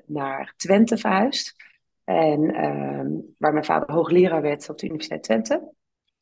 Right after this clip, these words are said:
Hij ging, eh, toegepaste onderwijskunde onderwijzen. Mijn moeder die, eh, heeft ook gestudeerd, die heeft scheikunde gestudeerd en die ging, eh, op een lokale, ehm,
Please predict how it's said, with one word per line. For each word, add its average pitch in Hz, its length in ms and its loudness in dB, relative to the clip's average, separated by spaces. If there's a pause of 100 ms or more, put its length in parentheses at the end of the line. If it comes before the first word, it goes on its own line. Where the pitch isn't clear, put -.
(200)
Hij 160 280 -2
ging, 160 420 -2
eh, 147 400 -4 (520)
toegepaste - 480 -2
onderwijskunde 196 1000 2 (460)
onderwijzen. 185 800 4 (540)
Mijn 180 160 4
moeder 202 260 6
die, 165 340 -2
eh, - 480 -4
heeft 165 180 -8
ook - 120 -6
gestudeerd, 214 340 -2
die 190 80 -2
heeft - 120 -6
scheikunde 202 400 -2
gestudeerd 180 460 -6
en 160 120 -4
die 156 120 -10
ging, 160 420 0
eh, 151 360 -6
op - 120 -6
een 165 60 0
lokale, 160 720 4 (440)
ehm, 139 840 -8